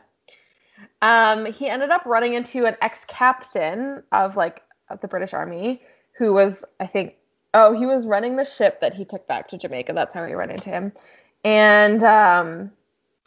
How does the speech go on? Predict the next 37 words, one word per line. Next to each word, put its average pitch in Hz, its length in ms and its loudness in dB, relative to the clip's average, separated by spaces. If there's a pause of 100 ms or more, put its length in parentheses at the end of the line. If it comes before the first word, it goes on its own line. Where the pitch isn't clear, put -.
(460)
the, 220 260 2 (100)
because 233 300 0
the 269 140 6
Latin 196 280 2
American 202 360 -2
revolutionaries 202 680 -2
were 240 60 -2
trying 196 300 -2
to 220 120 -10
recruit 208 400 -8
in 185 200 -10
London, 196 480 -6
they 226 140 4
were 180 220 -2
recruiting 180 580 -6
British 160 300 -4
troops. - 520 -2 (360)
So 233 180 0
he 220 220 -4
was 208 140 2
like, 190 160 2
"Hey, 277 420 4
like, 180 320 0
I 202 160 4
think 220 220 -4
you'd 208 120 -10
be 196 120 -10
a 190 60 -8
really 190 200 -6
good - 220 -10
recruiter. 285 600 -2
You 202 240 -6
should 226 200 -8
go 196 100 2
back 185 220 0
to 208 120 -8
London, 196 600 0